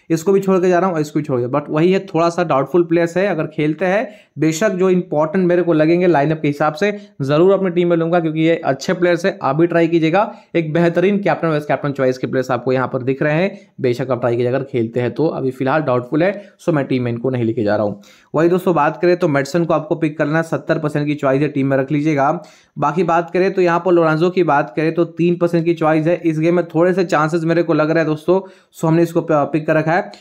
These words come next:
और विल-, अ, विल्फ्रेड को हमने पिक कर रखा है, छब्बीस परसेंट की चॉइस है। आज की इस मैच में आपको गेम चेंजर प्लेयर बन सकता है,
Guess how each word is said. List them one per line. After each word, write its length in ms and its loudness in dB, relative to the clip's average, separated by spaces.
और 100 0
विल-, 200 2
अ, 60 2
विल्फ्रेड 440 0
को 60 -2
हमने 160 2
पिक 240 -4
कर 80 0
रखा 160 -4
है, 100 -8
छब्बीस 320 0
परसेंट 260 0
की 100 2
चॉइस 300 0
है। 80 0
आज 300 0
की 80 0
इस 100 -6
मैच 200 -2
में 80 0
आपको 200 -4
गेम 340 2
चेंजर 260 0
प्लेयर 240 -2
बन 140 0
सकता 300 -2
है, 280 -2